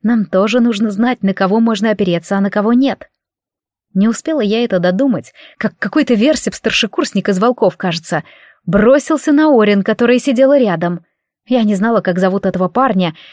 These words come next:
и что он вообще из себя представляет. Мое общение с оборотнями ограничивалось практически исключительно кланом Лерай, да и то только некоторыми его представителями.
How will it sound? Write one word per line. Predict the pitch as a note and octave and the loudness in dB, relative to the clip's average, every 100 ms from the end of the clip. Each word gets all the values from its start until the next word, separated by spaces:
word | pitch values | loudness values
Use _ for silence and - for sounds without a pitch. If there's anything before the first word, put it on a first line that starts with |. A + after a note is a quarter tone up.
| - | -10
и | B3 C4+ | -2 -2
что | - D4+ | 0 2
он | C#4 A#3+ | 2 2
вообще | C4 - C#4 | 0 -2 -2
из | G3 | -2
себя | - G#3+ G#3+ | -2 -2 -2
представляет. | G#3 - A#3 F#3 E3+ - - _ _ _ _ _ | -4 -4 -4 -4 -6 -10 -16 _ _ _ _ _
Мое | B3 D4 - | -4 0 -2
общение | - C4 F#3+ | -2 -2 -2
с | F3 | 0
оборотнями | C4 F#3 F3 F3+ E3+ | 0 0 0 -2 0
ограничивалось | F#3 G3 G#3+ - F#3+ F#3+ - _ - | 0 0 -2 -2 -2 -2 -4 _ -6
практически | G#3 - D#4+ D4+ - C4+ | -6 -4 -6 -4 -4 -2
исключительно | B3+ - G3 - A#3+ A3 G3+ | -2 -2 -4 -4 -4 -2 -2
кланом | - F#3+ G3 F#3+ | -2 0 0 0
Лерай, | F#3+ F3+ D#3+ G#2 - _ _ _ | 0 0 -2 -6 -10 _ _ _
да | A3 A#3 | 0 2
и | A3 | 2
то | D#4+ | 0
только | D#4+ F#3+ G#3 | -2 -2 0
некоторыми | G#3+ A#3 - G#3+ | 0 0 -2 0
его | G3+ G3+ G#3+ | 0 0 0
представителями. | G#3+ G#3 - G#3 F3+ D#3+ E3 D3+ | -2 -4 -2 -2 -2 -2 -4 -4